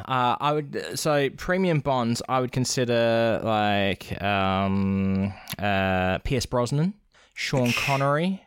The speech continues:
Speaker 1: Daniel Craig. They're probably your premiums. Your mid tiers would be, like, your Timothy Daltons, Roger Moores.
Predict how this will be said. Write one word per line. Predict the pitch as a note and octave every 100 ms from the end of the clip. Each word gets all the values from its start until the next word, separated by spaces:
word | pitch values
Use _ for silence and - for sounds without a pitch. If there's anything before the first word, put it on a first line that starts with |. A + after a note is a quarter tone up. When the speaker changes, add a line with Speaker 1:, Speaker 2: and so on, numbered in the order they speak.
| - B2
Speaker 1:
Daniel | D#3+ C#3+ C3+
Craig. | - - A#2 F2 D#2 D#2 - _ _ -
They're | B2+ D3+
probably | D3+ E3 D#3
your | C3+
premiums. | - C#3 A#2 A#2 A#2 C3+
Your | E3
mid | F#3 B3+ -
tiers | A#3 F#3+ F#3+ F#3
would | E3
be, | D#3+ D#3
like, | C#3 G#2+
your |
Timothy | - D3 C#3 B2+
Daltons, | A#2 A#2+ A#2+ B2+ A2
Roger | A2+ A#2+ A#2+
Moores. | A2 A2 G#2+ A2 A#2 A2+